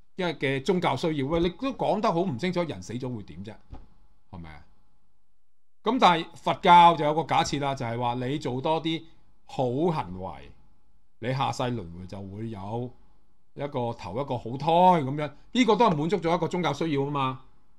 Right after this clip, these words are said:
係咪啊？即係你講咗死後世界呢啲好切身嘅需要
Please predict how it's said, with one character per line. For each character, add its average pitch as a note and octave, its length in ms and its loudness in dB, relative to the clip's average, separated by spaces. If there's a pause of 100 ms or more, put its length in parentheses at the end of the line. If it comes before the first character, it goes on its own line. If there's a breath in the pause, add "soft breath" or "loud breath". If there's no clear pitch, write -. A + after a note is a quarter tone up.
(120)
係 A#2 60 -8
咪 A#2 140 -4
啊？ B2 100 -8 (120)
即 A#3 100 4
係 G#3+ 40 8
你 F3+ 80 2
講 D3+ 200 0
咗 F#3+ 140 0
死 E3+ 300 0
後 B2 200 0
世 B2+ 200 -4
界 B2+ 100 -6
呢 B2 160 -2 (800 soft breath)
啲 F#3+ 140 0
好 E3+ 80 0
切 F3 240 -2
身 F3 260 -2
嘅 C#3 80 -4
需 C#3 320 -4
要 G2 100 -6